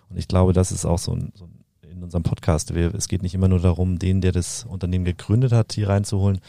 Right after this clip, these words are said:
sondern vor allem Leute, die selbstständig arbeiten oder eigenverantwortlich die Sachen machen, weil das sind für uns, glaube ich,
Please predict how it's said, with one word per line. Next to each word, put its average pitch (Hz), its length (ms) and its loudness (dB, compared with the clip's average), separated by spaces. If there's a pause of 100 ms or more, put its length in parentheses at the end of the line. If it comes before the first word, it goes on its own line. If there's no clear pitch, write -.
(380)
sondern 92 320 2
vor 85 120 -2
allem 87 220 0
Leute, 90 360 -2
die 87 160 -8
selbstständig 85 800 -2
arbeiten 92 420 0
oder 82 140 0
eigenverantwortlich 85 720 -2
die 87 120 -6
Sachen 90 340 -4
machen, 90 240 -4 (380)
weil 90 100 -2
das - 160 0
sind 92 180 0
für 80 100 -4
uns, 98 240 -2
glaube 87 280 -2
ich, - 180 -8